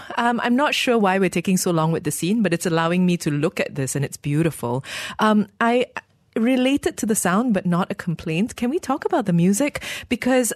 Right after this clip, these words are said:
I, I just thought that the musical sequences, um,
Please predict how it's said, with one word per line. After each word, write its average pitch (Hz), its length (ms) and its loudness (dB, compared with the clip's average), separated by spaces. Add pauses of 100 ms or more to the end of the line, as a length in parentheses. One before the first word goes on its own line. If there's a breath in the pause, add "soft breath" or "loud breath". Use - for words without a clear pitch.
I, 240 280 -2
I 247 100 0
just 277 320 -2
thought 214 340 0
that 175 260 -4
the 170 100 0
musical 185 540 2
sequences, 160 800 -2 (460 loud breath)
um, 170 320 0